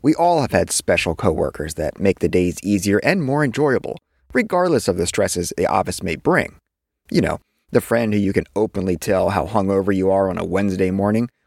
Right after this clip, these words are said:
without judgment, or the colleague who will cover for you when you, quote, "call out sick,"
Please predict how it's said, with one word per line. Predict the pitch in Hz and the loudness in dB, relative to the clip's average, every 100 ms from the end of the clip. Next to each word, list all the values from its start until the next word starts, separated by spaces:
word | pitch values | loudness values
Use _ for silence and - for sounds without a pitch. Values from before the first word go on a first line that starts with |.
| - | -12
without | - 95 92 | -4 -2 0
judgment, | - 98 110 160 - _ _ _ _ _ _ _ | 0 0 0 -4 -6 _ _ _ _ _ _ _
or | 185 160 139 175 | 0 0 0 -2
the | 143 | -4
colleague | - 170 156 127 117 | 0 0 2 0 0
who | 131 | 0
will | 139 139 | 0 0
cover | 151 185 117 | 0 0 0
for | 120 | 2
you | 107 107 | 2 2
when | 104 | 2
you, | 101 101 | 2 0
quote, | - 127 - _ | 0 -2 -2 _
"call | - 131 131 | -4 0 2
out | 113 95 | 2 0
sick," | - 214 165 147 | -2 0 0 -2